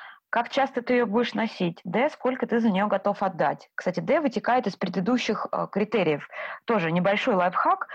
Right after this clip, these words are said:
вот по мере вспоминания буду их давать, вот, чтобы нашим слушателям было полезно. Например, как, как чаще всего я вижу ситуацию при разборе гардероба.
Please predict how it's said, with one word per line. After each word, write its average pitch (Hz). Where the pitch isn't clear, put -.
вот 175
по 185
мере 220
вспоминания 226
буду 208
их -
давать, 180
вот, 165
чтобы 180
нашим 180
слушателям 180
было 202
полезно. 165
Например, 208
как, 208
как 330
чаще 294
всего 226
я 240
вижу 208
ситуацию 254
при 190
разборе 180
гардероба. 165